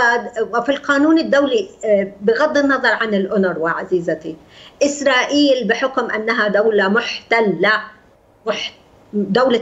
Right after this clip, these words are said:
احتلال، عليها هي أن تقدم المساعدات الإنسانية للشعب تحت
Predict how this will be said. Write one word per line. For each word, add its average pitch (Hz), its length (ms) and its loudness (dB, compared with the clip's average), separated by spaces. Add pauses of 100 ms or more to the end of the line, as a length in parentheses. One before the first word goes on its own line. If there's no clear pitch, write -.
احتلال، 175 640 -2 (440)
عليها 262 480 0
هي 233 400 2 (200)
أن 208 80 -4
تقدم 220 500 -4
المساعدات 208 720 -2
الإنسانية 202 920 0 (160)
للشعب 208 800 2 (260)
تحت - 240 -4